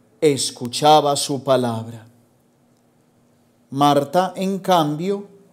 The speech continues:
andaba muy afanada con los muchos servicios, hasta que, acercándose,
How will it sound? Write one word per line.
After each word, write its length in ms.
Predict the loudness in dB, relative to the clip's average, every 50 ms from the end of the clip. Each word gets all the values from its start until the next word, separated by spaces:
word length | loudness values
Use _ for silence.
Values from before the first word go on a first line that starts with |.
| _ _ _ _ _
andaba 600 | -2 -2 -2 0 2 2 2 4 4 2 0 0
muy 320 | -4 -4 -4 -4 -2 0 0
afanada 840 | 0 0 -2 -4 -4 0 2 2 2 2 2 0 -2 -6 -10 -16 -20 _ _ _ _ _ _ _ _ _
con 260 | _ -4 -4 -2 -2
los 200 | -4 -6 -6 -6
muchos 560 | -6 -6 -4 -4 -6 -6 -4 -4 -4 -4 -4 -6
servicios, 1160 | -6 -4 -4 -2 -4 -2 -2 0 0 0 0 -2 -4 -4 -6 -8 -8 -8 -10 -14 -16 -16 _ _ _ _ _ _ _ _ _ _ _ _ _ _ _ _ _ _ _ _ _
hasta 480 | 0 0 0 0 -4 -4 -4 -4 -4
que, 320 | -6 -6 -6 -4 -4 -4 -4 -4
acercándose, 1300 | -4 -4 -2 -2 -2 -2 -2 -4 0 4 4 4 4 2 -2 -4 -4 -6 -6 -6 -6 -6 -8 -10 -14